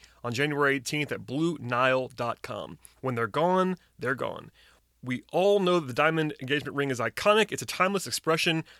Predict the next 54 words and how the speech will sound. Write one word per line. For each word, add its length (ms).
of 60
the 60
deepest 220
commitment 240
between 200
two 160
people. 460
And 140
with 100
ten 260
ten, 220
it's 140
beautifully 560
re-envisioned 560
in 220
the 80
hands 340
of 100
ten 380
modern 300
designers 400
working 200
exclusively 560
with 140
sustainably 600
sourced 580
diamonds. 500
If 80
you're 80
making 160
twenty 160
twenty-one 320
plans 320
or 160
looking 260
for 160
a 20
unique 380
and 100
meaningful 320
way 200
to 40
celebrate 320
Valentine's 460
Day 160
this 240
year, 260
you're 100
definitely 240
gonna 140
wanna 100
check 160
this 180
out. 220